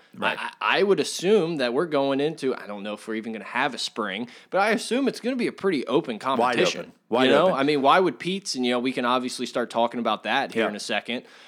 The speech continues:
Speaker 2: but, like, why would this guy have any allegiance to any of these guys? He
Speaker 1: Doesn't.
Speaker 2: doesn't. So it's like, best guy's gonna win, and I'm excited to hear and read and watch and be, and, you know, be a part of the quarterback <laughs> competition.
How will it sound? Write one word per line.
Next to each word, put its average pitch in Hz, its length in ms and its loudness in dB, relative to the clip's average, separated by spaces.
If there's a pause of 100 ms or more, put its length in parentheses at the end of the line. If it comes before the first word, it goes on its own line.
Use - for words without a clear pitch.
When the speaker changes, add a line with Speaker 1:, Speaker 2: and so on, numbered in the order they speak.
Speaker 2:
but, 147 140 0
like, 139 180 -2
why 117 220 0
would 156 140 0
this 170 160 -2
guy 113 220 -2
have 110 180 -4
any 120 220 -2
allegiance 113 500 -8
to - 140 -12
any 131 240 -2
of 87 80 -8
these 76 180 -18
guys? - 360 -16
He - 80 -12
Speaker 1:
Doesn't. 135 180 2
Speaker 2:
doesn't. 113 340 -4
So 123 300 0
it's 113 140 -6
like, 110 200 -6
best 117 280 -6
guy's 151 240 -2
gonna 165 160 -4
win, 147 260 -2
and 113 100 -4
I'm 139 140 -2
excited 139 640 -4
to 127 100 -6
hear 143 500 -2
and 107 140 -4
read 139 380 -4
and 107 220 -4
watch 113 360 -4
and 107 220 -8
be, 98 180 -8
and, 113 140 -6
you 117 60 -2
know, 113 80 -4
be 131 240 0
a 151 60 0
part 151 520 -4
of 107 160 -14
the 110 80 -10
quarterback 107 560 -8
<laughs> - 60 -12
competition. 165 600 -4